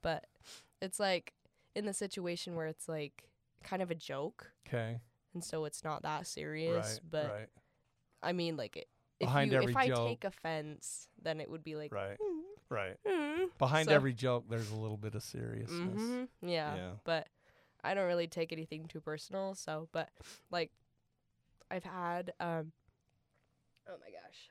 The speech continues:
Speaker 1: I've had things where people are like, "Oh, because you're a woman, you can't do
Speaker 2: Right,
Speaker 1: that," or
Speaker 2: right,
Speaker 1: whatever.
Speaker 2: right.
Speaker 1: So, or, like, same with, um, because I've grown up as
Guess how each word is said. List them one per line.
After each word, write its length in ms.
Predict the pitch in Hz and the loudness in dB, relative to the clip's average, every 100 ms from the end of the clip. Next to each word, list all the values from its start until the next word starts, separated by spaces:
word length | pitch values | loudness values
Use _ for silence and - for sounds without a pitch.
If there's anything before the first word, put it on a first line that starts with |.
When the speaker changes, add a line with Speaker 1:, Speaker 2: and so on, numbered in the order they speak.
| - | -8
Speaker 1:
I've 120 | 190 | -6
had 360 | 190 196 220 214 | 2 2 2 0
things 440 | 160 156 160 - | 0 2 -2 -4
where 120 | 175 165 | 0 0
people 360 | - 170 165 | 0 0 2
are 100 | 160 | 4
like, 320 | 160 160 156 - | 4 2 0 0
"Oh, 380 | 247 254 220 202 - - - _ _ | 6 8 8 4 -6 -20 -20 _ _
because 240 | - 240 214 | -2 0 4
you're 160 | 202 | 4
a 60 | 185 | 4
woman, 500 | 190 220 190 175 180 | 4 2 0 -2 -4
you 80 | 180 | -4
can't 220 | 202 180 | -6 -4
do 80 | 180 | -4
Speaker 2:
Right, 80 | 175 | 0
Speaker 1:
that," 320 | 180 165 - | 2 2 0
or 60 | |
Speaker 2:
right, 40 | 165 | -2
Speaker 1:
whatever. 400 | 165 160 165 160 - _ _ - | 0 0 0 -4 -8 _ _ -6
Speaker 2:
right. 120 | 180 | -2
Speaker 1:
So, 200 | 160 160 _ _ _ - - - | -2 -2 _ _ _ -20 -12 0
or, 140 | 185 | 2
like, 200 | 175 160 | 4 0
same 380 | - 190 180 180 | 0 4 4 2
with, 320 | 170 160 160 - - - - | 2 0 0 -8 -20 -16 -4
um, 360 | 165 156 147 147 _ _ | -2 0 -2 -8 _ _
because 420 | 175 175 180 165 - | -4 2 2 2 0
I've 280 | 175 165 - | -2 -4 -4
grown 300 | 170 170 160 | 0 0 0
up 260 | 160 175 - - - | 0 -2 -6 -20 -10
as 640 | - 165 160 156 156 - - | -4 -2 -2 -4 -10 -14 -18